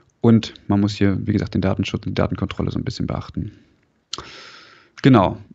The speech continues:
Ähm, ich glaub,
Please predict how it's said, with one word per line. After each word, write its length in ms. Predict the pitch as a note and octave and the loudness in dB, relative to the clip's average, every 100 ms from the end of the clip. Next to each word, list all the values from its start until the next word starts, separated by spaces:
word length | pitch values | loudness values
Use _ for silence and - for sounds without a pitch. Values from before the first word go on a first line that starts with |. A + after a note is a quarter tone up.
| _ | _
Ähm, 560 | A#2 A#2 A2+ A2+ A2 A2 _ _ _ _ _ _ _ _ _ _ _ _ _ _ | 2 4 4 2 0 -6 _ _ _ _ _ _ _ _ _ _ _ _ _ _
ich 100 | - | 2
glaub, 400 | A#2 A2+ G#2+ | 2 2 -4